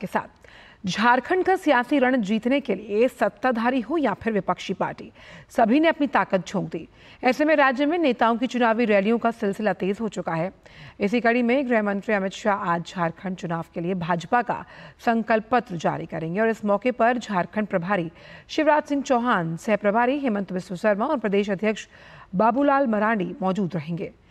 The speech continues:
दरअसल बीजेपी झारखंड विधानसभा चुनावों के लिए पहले ही पंच प्रण जारी किए जा चुके हैं, जिसमें पांच वायदे किए गए हैं।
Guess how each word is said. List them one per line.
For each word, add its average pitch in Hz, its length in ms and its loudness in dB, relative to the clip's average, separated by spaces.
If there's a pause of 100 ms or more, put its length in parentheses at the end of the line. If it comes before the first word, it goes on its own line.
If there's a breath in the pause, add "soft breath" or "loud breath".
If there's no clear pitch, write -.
(380 loud breath)
दरअसल 269 440 6
बीजेपी 208 480 0
झारखंड 202 480 -4
विधानसभा 175 500 -2
चुनावों 170 360 -4
के 180 140 -6
लिए 170 200 -2
पहले 175 300 -2
ही 220 200 0 (460 soft breath)
पंच 254 320 0
प्रण 208 320 0 (380 soft breath)
जारी 175 420 0 (520)
किए 233 180 2
जा 196 180 2
चुके - 260 -8
हैं, 247 120 -2
जिसमें 226 400 -2 (340 loud breath)
पांच 240 340 0
वायदे 220 360 2
किए 196 200 -4
गए - 160 -8
हैं। 180 160 -6